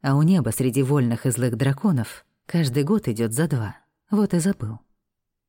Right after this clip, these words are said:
Но у воина, в отличие от него, память была в порядке. Он сразу его узнал и почти проговорился. Хорошо Смерч успел вырубить его раньше.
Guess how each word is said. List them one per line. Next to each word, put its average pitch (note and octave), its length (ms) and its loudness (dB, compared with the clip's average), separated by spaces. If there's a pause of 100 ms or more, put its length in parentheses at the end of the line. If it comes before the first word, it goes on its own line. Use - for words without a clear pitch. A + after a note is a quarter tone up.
Но E3 240 4
у - 20 4
воина, C#3 460 2
в B2 60 0
отличие B2+ 420 -2
от - 100 -2
него, A#2+ 220 0
память B2 400 -2
была B2 200 0
в - 80 -8
порядке. - 540 -6 (680)
Он C3+ 140 2
сразу B2+ 360 0
его A2+ 240 -2
узнал C#3 340 2
и A2+ 40 -2
почти A#2 320 -4
проговорился. B2+ 800 -2 (540)
Хорошо F#3 460 0
Смерч C#3 380 -2
успел B2 300 0
вырубить A#2+ 460 0
его D3+ 180 2
раньше. A2+ 460 -6